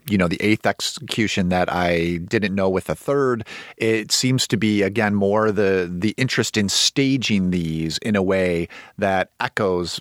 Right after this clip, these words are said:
maybe The Godfather or, or a film like that. Um, they're, to use that word, they're, they're handsome, but they're not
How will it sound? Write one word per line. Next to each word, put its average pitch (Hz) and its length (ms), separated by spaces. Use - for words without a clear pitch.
maybe 101 320
The 98 100
Godfather 80 760
or, 85 600
or 90 140
a 87 60
film 107 340
like 92 220
that. 90 460
Um, 90 400
they're, 98 460
to 135 120
use 123 200
that 127 220
word, 120 260
they're, 110 160
they're 123 180
handsome, 143 720
but 117 180
they're 110 160
not 110 720